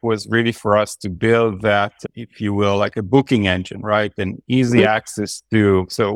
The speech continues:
Speaker 1: what we do really is connect to the, whatever inventory or, uh, property management system, as I mentioned, those,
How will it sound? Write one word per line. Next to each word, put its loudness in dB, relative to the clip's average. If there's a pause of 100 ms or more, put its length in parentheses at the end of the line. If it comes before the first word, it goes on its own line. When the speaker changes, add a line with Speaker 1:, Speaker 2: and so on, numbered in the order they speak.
Speaker 1:
what 2
we 6
do 6
really 2
is -4
connect -2
to -2
the, 0
whatever 0
inventory 0
or, -2
uh, 0
property -4
management -2
system, -2 (160)
as -2
I 2
mentioned, 0
those, -2